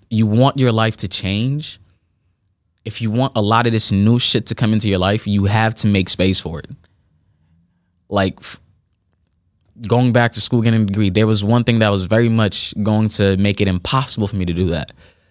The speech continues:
I'm not going to say what it was, but for me to go back to school and think I'm going to be successful, I know for a fact there were certain things I had to do. There were certain people I had to let go of, or else I would not be able to do what it is that I need to do.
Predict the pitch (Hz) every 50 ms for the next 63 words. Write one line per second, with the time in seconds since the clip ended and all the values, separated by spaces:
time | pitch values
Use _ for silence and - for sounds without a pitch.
0 | _ _ _ _ _ - 110 123 127 120 117 107 113 110 104 101 98 - 113 98
1 | 92 95 92 95 95 98 98 92 85 85 85 - - - - _ _ _ _ _
2 | _ _ _ _ _ _ _ _ _ _ _ - - - 113 110 120 135 135 127
3 | - 113 101 113 110 101 98 101 104 98 - 98 - - 113 104 101 98 98 92
4 | 107 95 87 - 92 101 104 98 104 101 104 101 104 98 95 92 - - - -
5 | 104 104 104 - - 123 123 - - 107 107 107 107 107 107 110 110 - 107 98
6 | 92 92 - 113 107 98 - - 92 92 - - 107 104 95 - 104 98 92 95
7 | 101 92 92 - 92 87 95 90 85 92 92 90 - - 113 113 117 107 113 104
8 | 104 101 101 98 90 - 98 92 90 87 87 95 101 104 98 92 92 95 - -
9 | - - - - - - - - _ 101 101 - 95 95 104 104 - - - -
10 | 95 98 98 101 95 92 98 98 95 101 - - 98 95 98 87 - - 104 107
11 | 107 95 95 95 92 90 - 98 90 87 85 92 95 95 95 95 92 92 95 92
12 | 87 95 90 90 87 87 87 87 85 - 85 82 82 85